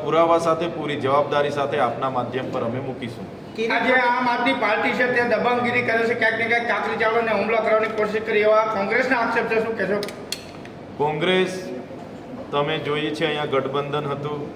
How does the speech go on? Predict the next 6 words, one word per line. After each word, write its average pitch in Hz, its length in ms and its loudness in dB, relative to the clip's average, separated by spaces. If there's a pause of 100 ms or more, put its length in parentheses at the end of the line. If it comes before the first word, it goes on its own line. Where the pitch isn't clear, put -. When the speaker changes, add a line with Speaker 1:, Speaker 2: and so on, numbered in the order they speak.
(480)
Speaker 1:
છતાં 185 380 4
એમણે 180 240 2 (680)
ઉપરના 160 500 2
નેતાઓએ 147 380 0
અહીંયા 135 300 2
ઉમેદવાર 123 360 0